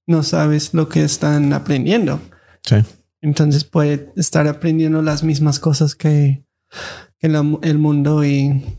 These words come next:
Speaker 1: las empresas quieren como in-, indoctrinar
Speaker 2: Ujú.
Speaker 1: a ellos.
Speaker 2: Y ahí está el ejemplo de eso, lo que estábamos hablando de Disney.
Speaker 1: Ujú.
Speaker 2: Este, este mismo señor que te digo que, que me está diciendo eso de su infancia,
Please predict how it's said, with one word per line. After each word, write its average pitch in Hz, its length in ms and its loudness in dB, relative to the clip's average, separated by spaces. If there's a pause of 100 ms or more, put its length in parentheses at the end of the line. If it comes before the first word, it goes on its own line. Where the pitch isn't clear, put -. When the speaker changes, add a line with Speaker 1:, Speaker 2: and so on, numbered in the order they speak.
(300)
Speaker 1:
las 151 300 0
empresas 147 460 2
quieren 143 760 0 (420)
como 151 340 2
in-, 156 500 0
indoctrinar 151 920 0 (120)
Speaker 2:
Ujú. 101 360 4 (100)
Speaker 1:
a 139 180 2
ellos. 143 440 0 (560)
Speaker 2:
Y 101 80 2
ahí 98 60 2
está 98 180 0
el 107 80 4
ejemplo 110 400 2
de 104 60 4
eso, 117 140 4
lo 110 100 2
que - 80 -16
estábamos 110 460 2
hablando 101 320 2
de 90 160 2
Disney. 98 420 2 (180)
Speaker 1:
Ujú. 156 380 2
Speaker 2:
Este, 87 560 0
este 110 200 0
mismo 123 280 4
señor 107 600 0
que 95 120 -2
te 85 140 -2
digo 87 460 2
que, - 380 0
que - 80 0
me 85 100 2
está 92 220 0
diciendo 92 380 2
eso 98 240 0
de 90 100 2
su - 200 0
infancia, 90 640 0